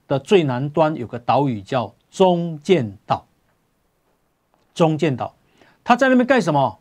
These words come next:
以前以为他在那边盖跑道啊，现在才发现不是啊，他盖的是啊，这个雷达站啊。好，那雷达站要干嘛？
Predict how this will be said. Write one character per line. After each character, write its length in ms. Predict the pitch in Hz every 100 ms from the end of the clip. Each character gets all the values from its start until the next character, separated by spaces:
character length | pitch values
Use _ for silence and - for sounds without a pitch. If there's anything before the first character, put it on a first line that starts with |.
| _ _ _ _ _ _ _ -
以 180 | 190 147
前 280 | 160 185
以 160 | 160 139
为 140 | 139
他 160 | 151 190
在 120 | 190
那 40 | 180
边 160 | 180
盖 180 | 180 156
跑 320 | - 113 98
道 260 | 101 175 127
啊， 240 | 95 - _ _ _ _ _ _
现 260 | - 180
在 180 | 165 156
才 180 | 139 143
发 180 | 147 143
现 200 | 151 117
不 260 | 117 123
是 280 | - 185 143
啊， 180 | 101 - _ _ _ _ _ _
他 140 | - 185
盖 280 | - 247 180
的 160 | 151
是 460 | 135 - 196 135 113 _ _ _ _
啊， 220 | 135 120
这 260 | 117 180 151
个 200 | 147 131
雷 340 | 127 135 147
达 280 | 151 117 117
站 260 | - 151 101
啊。 100 | 90 _ _ _ _ _ _ -
好， 340 | 127 107 - _ _ _ -
那 120 | 262
雷 200 | 240 269
达 120 | 262
站 140 | 247 247
要 80 |
干 160 | 240 233
嘛？ 300 | 175 135